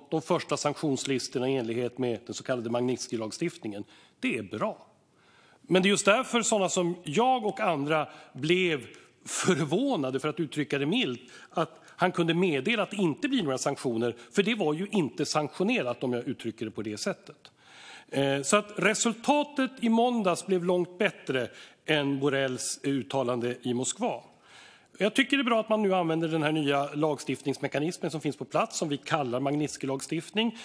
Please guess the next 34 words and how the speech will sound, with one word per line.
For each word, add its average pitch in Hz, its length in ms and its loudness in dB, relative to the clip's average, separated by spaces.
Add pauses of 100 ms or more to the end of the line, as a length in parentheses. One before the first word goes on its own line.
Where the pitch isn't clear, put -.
(260)
Jag - 180 -6 (140)
önskar 180 460 4
dessutom 202 440 0
att 196 140 0
man 175 100 2
skulle 151 240 -2
få 139 140 -2
se 160 380 -2
fler 170 380 2
länder 190 360 0
som 170 180 -2
driver 160 340 0
på 233 480 0 (200)
när 160 120 2
det 160 200 2
gäller 147 240 2
att 139 120 -4
använda 131 360 0
också 127 180 -2
Nord 123 340 -2
Stream 120 180 0
två 117 260 -4
som 113 180 -4
ett 107 120 -6
sanktionsverktyg. 127 1120 -2 (400)
Till 180 200 0
det 190 280 2
lär 143 140 0
vi 143 120 -2
återkomma 117 800 -2
i 107 200 -4
morgon, 156 540 2
fru 143 140 -4
talman. 120 520 -4